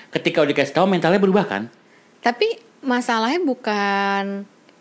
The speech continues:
Speaker 2: itunya sih, tapi gelagat negatifnya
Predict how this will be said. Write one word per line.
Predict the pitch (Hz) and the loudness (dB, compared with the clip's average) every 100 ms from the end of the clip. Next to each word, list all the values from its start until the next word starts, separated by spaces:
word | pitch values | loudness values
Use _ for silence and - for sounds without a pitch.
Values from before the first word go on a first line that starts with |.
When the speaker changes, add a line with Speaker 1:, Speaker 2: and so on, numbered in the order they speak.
| - | -8
Speaker 2:
itunya | 233 294 370 381 320 | -6 -4 -2 -2 -4
sih, | - 294 320 | -4 -4 -2
tapi | 247 254 403 220 | -4 -2 -6 -4
gelagat | 214 214 196 196 196 - | -2 0 0 -2 -4 -6
negatifnya | 214 190 190 190 208 - 185 175 208 | -6 -2 -2 -2 -6 -6 -6 -2 -2